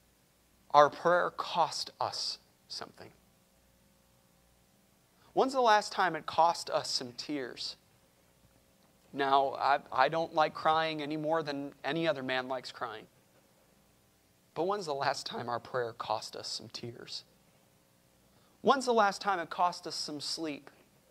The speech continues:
When's the last time it costs us some of our pride? And we had to get down and say, "Lord, there is nothing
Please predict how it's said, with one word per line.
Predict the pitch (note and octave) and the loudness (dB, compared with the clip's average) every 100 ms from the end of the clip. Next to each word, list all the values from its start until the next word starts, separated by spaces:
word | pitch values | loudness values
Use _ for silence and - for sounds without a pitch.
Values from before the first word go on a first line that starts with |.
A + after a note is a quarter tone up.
| _ _ _ _ _ _ _ _ _ _ _ _ _ _ _ _ - - | _ _ _ _ _ _ _ _ _ _ _ _ _ _ _ _ -10 2
When's | G#3+ C4+ B3 | 4 4 0
the | |
last | G#3+ G3+ F#3 - | 2 4 2 -2
time | F#3+ F#3+ F3 F3 E3+ _ _ _ _ _ _ _ - | -2 0 -2 -4 -10 _ _ _ _ _ _ _ -2
it | C#3+ | 0
costs | - F3 E3+ - | 6 6 6 2
us | D3 B2+ - - - _ _ _ _ _ _ _ | 2 2 -2 -4 -10 _ _ _ _ _ _ _
some | - - D#3+ | 2 4 4
of | B2+ | 2
our | B2 | 0
pride? | B2 - B2 A2 - - _ _ _ _ _ _ _ _ _ _ _ _ _ | -2 -6 -6 -6 -10 -16 _ _ _ _ _ _ _ _ _ _ _ _ _
And | - D#3+ | -4 -2
we | F3 | 0
had | E3 F3 | 2 0
to | D3 | 0
get | C#3 C3+ | -6 -4
down | D3 C3+ C3+ | -2 -4 -4
and | B2+ | -8
say, | C#3 | -10
"Lord, | C3 B2 C3 B2 B2+ _ _ _ _ _ _ _ _ | -8 -8 -6 -8 -10 _ _ _ _ _ _ _ _
there | D3 D3 | -2 -2
is | - C3 C3 | -2 -6 -6
nothing | C3 C#3+ D3 D#3 E3 - - A#2+ | -6 -8 -8 -4 -4 -4 -12 -20